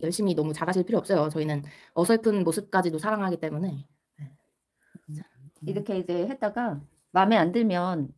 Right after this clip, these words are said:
Speaker 2: 완전히 사-, 새로 싹 지워버리고 다시 그리는 경우도 있고, 이거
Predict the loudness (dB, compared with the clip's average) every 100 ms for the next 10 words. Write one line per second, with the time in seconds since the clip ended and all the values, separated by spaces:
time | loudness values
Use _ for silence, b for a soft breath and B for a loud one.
0 | -4 0 6 6 6 -2 0 0 0 -6
1 | -14 -14 0 2 4 2 0 -4 -2 -4
2 | -4 -4 -2 0 -2 0 -2 -2 b b
3 | b b b -8 -6